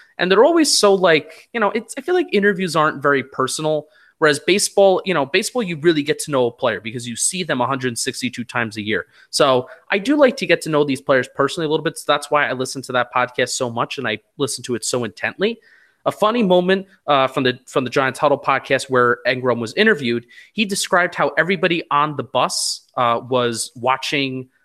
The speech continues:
uh, football games, and this was after week fourteen where the Giants spanked the Washington Redskins.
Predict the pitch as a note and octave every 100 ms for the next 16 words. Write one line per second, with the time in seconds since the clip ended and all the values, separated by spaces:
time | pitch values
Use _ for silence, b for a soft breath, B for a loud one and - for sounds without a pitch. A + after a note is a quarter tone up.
0 | - B2 A2+ - F#3 G#3 G3+ A3+ C4 B3+
1 | - C3+ F3 - C#3+ - D#3 - C3+ D#3+
2 | - D3 C#3+ - D#3 F#3+ D#3+ B2 A2 C#3+
3 | C#3 A#2+ - - - _ - F3 D#3+ -
4 | C3+ B2 A#2+ C3+ B2+ A2+ B2 C3+ - A#3
5 | B3